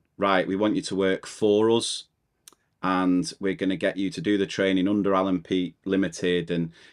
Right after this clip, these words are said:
you know, whereas they said, "Look, we want you to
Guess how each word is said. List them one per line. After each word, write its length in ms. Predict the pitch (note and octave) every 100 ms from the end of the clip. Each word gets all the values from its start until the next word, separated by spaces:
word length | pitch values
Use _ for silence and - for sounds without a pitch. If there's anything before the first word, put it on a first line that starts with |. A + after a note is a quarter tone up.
| _
you 100 | G2
know, 260 | F2+ E2+ - _
whereas 320 | G#2+ G#2 F2+
they 180 | G#2+ G#2
said, 200 | - F#2
"Look, 160 | G2 -
we 80 |
want 200 | G2+ G2+
you 80 | F#2
to 440 | E2+ F#2+ F#2 E2+